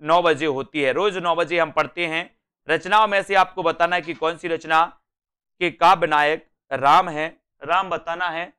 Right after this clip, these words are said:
तो उत्तर क्या हो जाएगा? संशय की एक रात, विष्णु प्रिया, रश्मि रति या फिर कनु प्रिया। प्रश्न क्रमांक फिफ्टी फ़ाइव का आंसर बताना है और फिफ्टी फ़ाइव में आपका बिल्कुल सही आंसर हो जाता है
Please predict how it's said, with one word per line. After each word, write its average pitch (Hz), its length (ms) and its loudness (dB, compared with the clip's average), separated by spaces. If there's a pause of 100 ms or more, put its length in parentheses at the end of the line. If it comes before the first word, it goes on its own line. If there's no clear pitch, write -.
(320)
तो 175 60 -6
उत्तर 175 280 -2
क्या 175 140 4
हो 160 140 4
जाएगा? 135 280 0 (720)
संशय 175 320 -2
की 185 160 -4
एक 165 140 -2
रात, 170 360 4 (680)
विष्णु 185 300 -4
प्रिया, 175 360 4 (360)
रश्मि 190 340 -2
रति 175 460 -2 (400)
या 160 160 4
फिर 156 300 -4 (140)
कनु 156 240 -4
प्रिया। 135 320 0 (440)
प्रश्न 208 280 -2
क्रमांक 190 400 -2
फिफ्टी 180 360 -6
फ़ाइव 160 280 2 (120)
का 190 80 4
आंसर 175 280 0
बताना 165 380 0
है 165 260 -4 (400)
और 156 120 -2
फिफ्टी 147 380 -8
फ़ाइव 160 320 2
में 147 220 -4 (440)
आपका 156 320 2
बिल्कुल 160 400 -2
सही 175 260 -2
आंसर 156 260 0
हो 139 140 -2
जाता 139 300 0
है 139 180 0